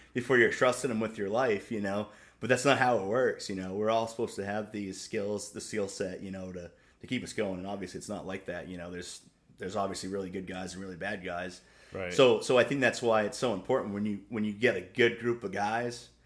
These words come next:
Speaker 2: you hold on to that like it's a gold bar, you know? And, and that's what we do. We, we are so proud of our ship and, and the guys, the guys that I've met and worked with, you know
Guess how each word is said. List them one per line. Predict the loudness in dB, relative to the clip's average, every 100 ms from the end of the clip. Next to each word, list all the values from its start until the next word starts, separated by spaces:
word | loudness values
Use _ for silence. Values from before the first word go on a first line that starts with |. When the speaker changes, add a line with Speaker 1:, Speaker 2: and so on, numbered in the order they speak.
| _ _ _ _ _ _ _ -6
Speaker 2:
you | 0
hold | 2 4
on | 4 2
to | 2
that | 0 0
like | -4 -6
it's | -10
a |
gold | -2 0 0
bar, | 0 0 2 0
you | -4 -6
know? | -6 -6
And, | -4
and | 2
that's | 2 4
what | 2
we | 6
do. | 6 6
We, | 6 0
we | 4 4
are | 4 2 -6
so | 0 2
proud | 2 2 2 0
of | -2
our | -4
ship | -2 -2 -2 -4
and, | -8 -10 -8
and | -6 -4
the |
guys, | 0 0 2 0 0 -8 -20 -20 -20 -2
the |
guys | 4 6 4
that | 4
I've | 2 2
met | 0 -2
and | -2 -2
worked | -2 0
with, | -2 0
you | 0
know | 0 -2